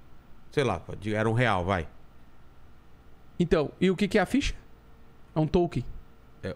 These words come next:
Speaker 1: por quê? É o, é um
Speaker 2: Porque ele representa um real.
Speaker 1: Ah, entendi.
Speaker 2: Só que ele só é usado especificamente para o fim de colocar dentro de uma máquina.
Speaker 1: É. Entendi.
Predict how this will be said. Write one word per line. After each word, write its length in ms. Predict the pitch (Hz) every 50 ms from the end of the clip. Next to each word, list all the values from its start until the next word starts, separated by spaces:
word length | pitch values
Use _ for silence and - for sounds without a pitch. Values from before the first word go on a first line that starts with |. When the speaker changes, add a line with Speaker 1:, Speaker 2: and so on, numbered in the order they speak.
| - - -
Speaker 1:
por 140 | - 131 131
quê? 240 | - 113 101 95 95
É 80 | 95 92
o, 460 | 95 98 98 95 92 92 90 90 90 90
é 100 | 92 90
um 220 | 92 95 95 98 98
Speaker 2:
Porque 240 | - 185 165 -
ele 100 | 190 190
representa 480 | 202 214 208 202 196 156 190 226 247 247
um 60 | 196
real. 400 | 165 165 151 127 120 131 147 156 - - - -
Speaker 1:
Ah, 140 | 120 120 113
entendi. 280 | 107 117 107 92 95
Speaker 2:
Só 160 | 90 - - 180
que 100 | 180 220
ele 140 | 202 196 196
só 200 | - - 220 202
é 160 | 185 175 185
usado 460 | 220 220 196 170 190 170 165 175 185
especificamente 880 | 208 185 - - 180 - 196 175 - - 165 151 156 151 160 165 - 185
para 260 | - - 170 170 175
o 40 | 160
fim 260 | - - 185 196 214
de 100 | 196 196
colocar 400 | - - 202 175 165 - 180 165
dentro 240 | 170 185 160 - 175
de 120 | 151 165
uma 100 | 165 160
máquina. 380 | 147 135 117 113 - - - 110
Speaker 1:
É. 180 | 107 101 90 - - - - - - - - - - - - - - -
Entendi. 340 | - 107 98 87 90 85